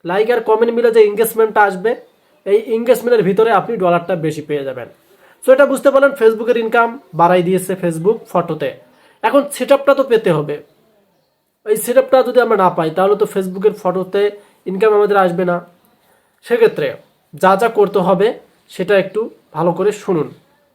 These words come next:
প্রথমত আপনাদেরকে ফটো ছাড়তে হবে। যেহেতু Facebook ফটোর উপর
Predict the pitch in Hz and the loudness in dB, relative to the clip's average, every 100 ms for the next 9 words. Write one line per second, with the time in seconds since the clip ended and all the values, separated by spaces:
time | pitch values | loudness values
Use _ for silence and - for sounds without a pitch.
0 | _ _ _ _ _ _ 254 269 294 294 | _ _ _ _ _ _ -2 0 2 4
1 | 285 277 269 262 226 254 - - _ _ | 2 4 2 2 2 0 0 -6 _ _
2 | _ - 226 240 220 185 165 147 143 143 | _ -4 -2 0 -2 -2 -2 -4 -4 -10
3 | - _ _ _ _ _ _ _ 202 262 | -14 _ _ _ _ _ _ _ 4 4
4 | 285 226 254 254 - - 240 262 262 | 4 2 0 0 -8 -6 -4 -2 0